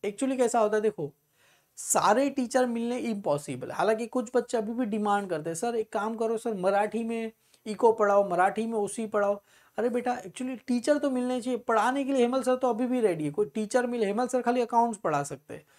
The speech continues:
वो भी इंग्लिश में। मराठी तो हम, मतलब इतना आता है, इतना भी नहीं आता कि हाँ भाई मैं बोल सकूँ कि मुझे मराठी बहुत अच्छे से आता है, पर हाँ इतना आता है कि थोड़ा बहुत बोल लेता हूँ, कहीं पुलिस वाला पकड़े तो मैं उसको मांडवली कर सकता हूँ, उतना तो मेरे को आता है।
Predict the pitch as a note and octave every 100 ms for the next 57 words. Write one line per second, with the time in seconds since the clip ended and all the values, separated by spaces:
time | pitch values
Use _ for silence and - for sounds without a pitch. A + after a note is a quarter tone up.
0 | _ _ F#3+ A3 A3+ B3 A3 A#3 F#3+ A3
1 | A#3 A#3+ B3+ A#3 F#3+ G#3+ D3+ D3+ E3 -
2 | _ G3+ C4 B3+ B3+ D#4 D4+ C4+ C#4 A#3+
3 | A#3 C#4+ C#4+ C#4+ C#4 B3+ B3+ A#3 A#3 B3
4 | B3 G#3 A3 A#3 A#3 A#3+ A#3+ G#3+ G#3 A#3
5 | G#3+ A3 A3+ B3 - _ _ _ - D#3+
6 | G3+ A#3+ A#3 - A#3+ G#3 F3 C#3 C3 C#3+
7 | F3 F#3+ - E3+ G3+ C#4 C#4 B3 B3 B3+
8 | C4 _ _ _ - G3+ G3+ A#3 A#3+ B3
9 | G#3 G#3 G#3 E3+ C#3 C#3 D3+ A3 A3 A3+
10 | A#3 A3+ A#3 A#3 A3+ A3+ A3+ A3 G#3+ -
11 | G#3+ G3 G3+ G#3+ G#3+ G#3 G3 F3 F3 F3+
12 | F#3+ A#3 A3 G3+ F3+ F3 C#3 - F#3 C#3+